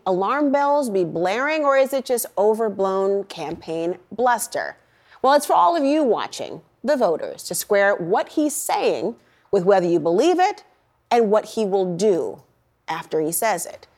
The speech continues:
But one hint might be the fact that this was discussed, it was planned, it was decided. And how do you know?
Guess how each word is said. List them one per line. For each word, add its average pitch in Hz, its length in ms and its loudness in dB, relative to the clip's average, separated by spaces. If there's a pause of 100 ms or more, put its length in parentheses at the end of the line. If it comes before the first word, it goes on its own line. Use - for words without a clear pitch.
(320)
But 247 120 0
one 359 380 2
hint 240 460 -2
might 226 340 -2
be 247 120 0
the 226 100 -2
fact 208 380 -2
that 190 320 -2
this 226 260 2
was 233 340 2
discussed, - 640 0
it 202 120 4
was 240 200 4
planned, 330 520 0
it 190 80 2
was 202 100 2
decided. 262 540 2
And 180 100 0
how 285 280 -2
do 359 60 -2
you 359 140 0
know? 339 400 2